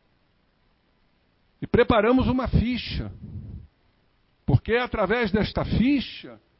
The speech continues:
é que vamos induzir o paciente hipnoticamente a trazer o passado que está correlacionado ao presente. Não é uma vasculhação. Não é.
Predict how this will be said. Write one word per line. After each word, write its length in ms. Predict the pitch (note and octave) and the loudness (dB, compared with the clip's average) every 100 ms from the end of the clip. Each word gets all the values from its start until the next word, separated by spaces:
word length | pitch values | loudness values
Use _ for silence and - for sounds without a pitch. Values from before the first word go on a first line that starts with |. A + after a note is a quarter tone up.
| _ _ | _ _
é 100 | D#3+ | -12
que 120 | - | -8
vamos 460 | E3+ G#3 A#3 G#3+ F#3 | 0 2 2 2 4
induzir 640 | D4 D4+ C4+ G3 E3+ D4 | 4 6 4 4 4 4
o 60 | D#4 | 2
paciente 600 | - F#3 - F#3+ A#3 - | -2 -12 -10 -12 -12 -14
hipnoticamente 1080 | - G#3 F3+ F#3+ - G3 F3 A#3 C#4 - - _ _ | -14 -6 -4 -4 -6 -4 -2 -2 -2 -8 -12 _ _
a 120 | A#3+ | -8
trazer 800 | A#3 - B3+ F#3 F3 C4+ E4 A#3+ A2 _ _ _ _ _ _ | -2 -2 0 -4 -4 -2 0 -2 -4 _ _ _ _ _ _
o 220 | C#4 D#4+ | 4 4
passado 920 | D#4+ - C4 G3 - G3+ G3 G#3 A3 | 6 4 6 4 2 2 4 2 0
que 120 | A#3+ G#3 | -6 -6
está 240 | - A3 | -6 -8
correlacionado 800 | - G3 G#3 G3 - F#3 F3 F#3+ | -4 -4 -2 -2 0 -2 -4 -8
ao 60 | F3+ | -10
presente. 600 | G3+ E3+ B2 F#3 F3+ G3 | -10 -8 -6 -8 -6 -2
Não 220 | G3+ G3+ | 0 2
é 220 | A#3 C#4+ | 2 2
uma 260 | C4+ A3+ F#3+ | 4 2 0
vasculhação. 1040 | E3+ F#3 - - G3+ E3+ B2+ - C#3 B2 - _ _ _ _ _ _ _ _ _ _ _ _ _ _ _ _ _ _ _ _ | 0 -2 -2 -6 -4 -4 -8 -12 -12 -12 -16 _ _ _ _ _ _ _ _ _ _ _ _ _ _ _ _ _ _ _ _
Não 140 | F3+ G#3+ | -2 2
é. 240 | F#3 E3 | 2 2